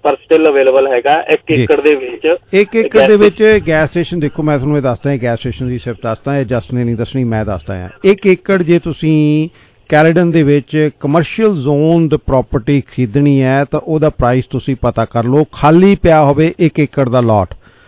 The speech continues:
Speaker 2: ਜਿਹਦੀ ਕਮਰਸ਼ੀਅਲ, ਅਹ, ਜ਼ੋਨਡ ਹੋਵੇ, ਜਿੱਥੇ ਤੁਸੀਂ ਟਰੱਕ ਪਾਰਕ ਕਰ ਸਕਦੇ ਹੋਵੋ, ਜਿੱਥੇ ਤੁਸੀਂ ਗਰਾਜ ਖੋਲ ਸਕਦੇ ਹੋਵੋ, ਜਿੱਥੇ ਤੁਸੀਂ, ਅਹ,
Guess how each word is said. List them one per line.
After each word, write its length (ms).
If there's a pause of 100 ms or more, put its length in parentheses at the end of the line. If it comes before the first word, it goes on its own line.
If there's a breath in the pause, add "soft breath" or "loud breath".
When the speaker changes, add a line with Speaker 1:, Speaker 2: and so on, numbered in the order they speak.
(400 soft breath)
Speaker 2:
ਜਿਹਦੀ 300
ਕਮਰਸ਼ੀਅਲ, 680
ਅਹ, 640
ਜ਼ੋਨਡ 420
ਹੋਵੇ, 320
ਜਿੱਥੇ 280
ਤੁਸੀਂ 260
ਟਰੱਕ 260
ਪਾਰਕ 340
ਕਰ 120
ਸਕਦੇ 360
ਹੋਵੋ, 280
ਜਿੱਥੇ 260
ਤੁਸੀਂ 320
ਗਰਾਜ 400
ਖੋਲ 240
ਸਕਦੇ 340
ਹੋਵੋ, 280
ਜਿੱਥੇ 260
ਤੁਸੀਂ, 340
ਅਹ, 800